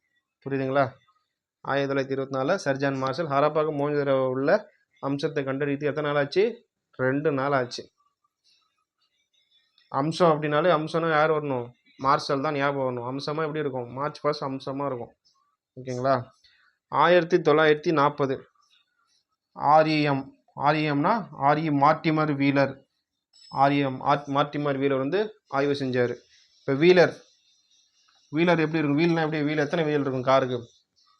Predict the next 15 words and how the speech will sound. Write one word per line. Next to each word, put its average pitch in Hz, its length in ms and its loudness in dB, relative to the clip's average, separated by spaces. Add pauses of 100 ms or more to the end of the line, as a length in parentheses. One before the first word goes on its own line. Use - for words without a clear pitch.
(340)
நாலு 147 300 2
வீல் 156 160 0
இருக்கும். 135 220 0
அந்த 131 80 -2
வீல் 160 180 4
எப்படி 160 180 2
இருக்கும்? 127 240 -4 (540)
ரவுண்டா 135 400 2
இருக்கும். 120 280 0 (140)
நாற்பது. 135 400 -2
ஓகேங்களா? 131 420 0 (1080)
புரியுதுங்களா? 139 420 0 (760)
ஆயிரத்தி 147 300 4
தொள்ளாயிரத்தி 143 280 -2
நாற்பதுல 139 340 -2